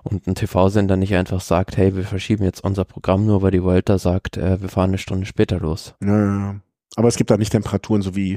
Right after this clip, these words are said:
Speaker 2: äh, hitzefrei. <laughs> Also früher.
Speaker 1: <laughs> Ja, dass eine Etappe ausfällt, ausfällt, äh, hab ich jetzt noch nicht gesehen.
Speaker 2: Nee, erinnere ich auch nicht. Äh, also,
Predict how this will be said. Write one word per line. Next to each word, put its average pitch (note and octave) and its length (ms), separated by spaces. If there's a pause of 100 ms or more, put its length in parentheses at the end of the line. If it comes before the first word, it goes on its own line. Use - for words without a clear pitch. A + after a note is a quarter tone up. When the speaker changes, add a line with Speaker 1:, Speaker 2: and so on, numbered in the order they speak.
(120)
Speaker 2:
äh, F2+ 320
hitzefrei. G2 560
<laughs> - 40
Also F#2 340
früher. - 540
Speaker 1:
<laughs> - 40 (2000)
Ja, A2 220
dass F3 200
eine G#2 80
Etappe A2 300
ausfällt, D3 640 (120)
ausfällt, C#3 720 (160)
äh, - 40
hab A#2+ 760
ich - 80
jetzt - 200
noch A2 80
nicht A2+ 220
gesehen. G2+ 220
Speaker 2:
Nee, E2+ 60
erinnere G#2 260
ich G2 120
auch F#2+ 120
nicht. F#2 240 (1300)
Äh, G2+ 360
also, G2 260